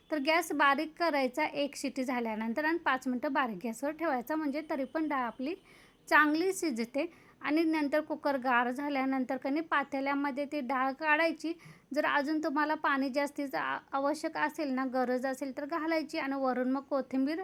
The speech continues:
आणि लागलं तर मीठ घालायचं आणि हिंग घालायचं आणि एक छानपैकी वरणाला अशी उकळी येऊ द्यायची. दाटसर असं आपलं वरण झालं पाहिजे. तर मी इथं पातेल्यामध्ये काढून ठेवलेलं आहे. मला अजून थोडंसं कणी घट्टपणा पाहिजे होता,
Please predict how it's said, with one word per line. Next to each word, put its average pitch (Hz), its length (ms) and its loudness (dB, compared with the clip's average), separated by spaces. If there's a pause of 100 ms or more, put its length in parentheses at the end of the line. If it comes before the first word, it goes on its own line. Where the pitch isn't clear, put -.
(100)
आणि 320 200 0
लागलं 269 420 4
तर 302 100 0
मीठ 269 280 0
घालायचं 302 640 0 (460)
आणि 285 160 2 (140)
हिंग 330 220 6
घालायचं 311 640 0
आणि 269 300 -2
एक 269 200 -6
छानपैकी 247 520 -4
वरणाला 233 500 0
अशी 277 180 -6
उकळी 320 400 -4
येऊ 320 240 0
द्यायची. 233 300 -2
दाटसर 220 720 0
असं 247 220 -4
आपलं 240 260 -6 (440)
वरण 269 320 2
झालं 294 340 2
पाहिजे. 247 320 -2
तर 254 140 -6
मी 285 120 -2
इथं 285 160 -4
पातेल्यामध्ये 269 640 -2
काढून 302 380 0
ठेवलेलं 277 380 -2
आहे. 294 80 0
मला 302 200 0
अजून 294 380 -2
थोडंसं 302 420 -4
कणी 311 180 -2
घट्टपणा 302 840 -2
पाहिजे 254 340 -4
होता, 220 240 -4